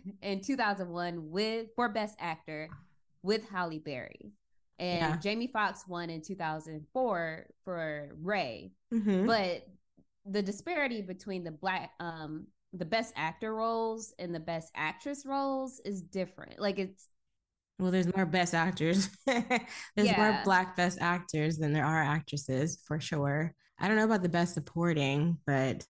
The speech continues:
Speaker 1: It's also a little bit more Black, um, supporting actors
Speaker 2: Mm-hmm.
Speaker 1: wins. Like, you had Louis, um, Louis Gossett Junior. He won in nineteen eighty-two for An Officer and a Gentleman. Denzel won for Glory in nineteen eighty-nine.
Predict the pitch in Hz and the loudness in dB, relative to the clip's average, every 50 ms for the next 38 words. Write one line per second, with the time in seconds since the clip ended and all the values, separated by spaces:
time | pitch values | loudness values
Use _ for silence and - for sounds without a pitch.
0 | _ _ - 254 262 254 - - 311 302 320 392 453 - - 311 277 - 190 208 | _ _ -2 -2 -2 -2 -2 0 2 2 2 2 0 0 0 -2 0 0 0 -2
1 | 202 202 196 190 190 180 180 - - 196 190 190 185 175 175 - - 180 170 180 | -2 0 0 0 -2 -2 -4 -6 -2 0 0 0 0 0 -4 -6 -10 -8 -6 -2
2 | 185 190 185 180 180 180 175 170 170 175 - - _ _ _ _ _ _ _ 180 | 0 0 2 2 0 0 -2 -2 -4 -6 -8 -14 _ _ _ _ _ _ _ -20
3 | 180 _ 185 - 175 160 170 190 185 180 180 185 185 - - - - - - _ | -20 _ _ -18 -16 -8 -4 -2 0 0 0 -2 -4 -6 -10 -16 -20 -20 -18 _
4 | - 165 165 160 156 156 156 160 - - - 180 - - 190 185 190 202 208 202 | -8 -6 -6 -4 -4 -4 -6 -6 -8 -10 -10 -10 -6 -2 0 0 0 0 -2 -2
5 | - 208 214 247 247 - 269 269 277 294 320 302 247 240 220 233 247 247 254 - | -2 -2 -2 -4 -4 -6 -6 -4 -4 -4 -4 -6 -6 -6 -4 -2 0 2 4 4
6 | 175 170 160 139 - 202 180 175 - 196 202 202 180 170 165 160 - 170 185 196 | 4 4 2 0 -2 -6 -6 -6 -6 -4 -2 0 0 0 0 -2 -4 -6 -4 -4
7 | 202 202 202 202 196 196 185 - - 170 165 160 156 156 160 190 208 214 208 208 | -2 -2 -2 -4 -4 -6 -8 -10 -10 -10 -10 -8 -10 -10 -4 -2 -2 -2 -2 -4
8 | 202 - 170 170 165 - 165 151 - - 240 262 254 240 233 233 226 220 226 214 | -4 -4 -4 -4 -4 -8 -12 -14 -8 -6 -4 -4 -2 -2 -2 -2 -2 -4 -6 -6
9 | 214 208 196 185 190 175 175 170 170 175 170 170 170 196 - - 170 165 165 160 | -8 -8 -6 -6 -4 -6 -6 -6 -6 -6 -6 -8 -8 -10 -10 -10 -8 -8 -10 -10
10 | - 196 185 185 - 185 170 156 - - 151 156 156 - - 170 151 143 139 143 | -8 -8 -8 -8 -8 -10 -12 -10 -8 -6 -4 -4 -4 -6 -10 -12 -12 -12 -12 -14
11 | 147 139 190 196 196 190 190 185 180 180 175 180 160 175 180 202 196 180 180 175 | -12 -8 -8 -6 -6 -6 -6 -6 -6 -6 -8 -8 -6 -4 -4 -4 -2 -2 0 0
12 | 180 190 202 196 190 185 185 180 185 185 - 170 156 165 196 220 226 226 226 220 | 0 0 0 0 -2 -2 -2 -4 -6 -8 -8 -10 -10 -8 -6 -4 -2 -2 -2 -2
13 | 196 180 170 165 170 185 170 - - 151 151 151 156 202 233 226 226 220 214 214 | -4 -4 -6 -8 -8 -10 -12 -10 -8 -8 -8 -6 -6 -6 -4 -4 -4 -4 -4 -6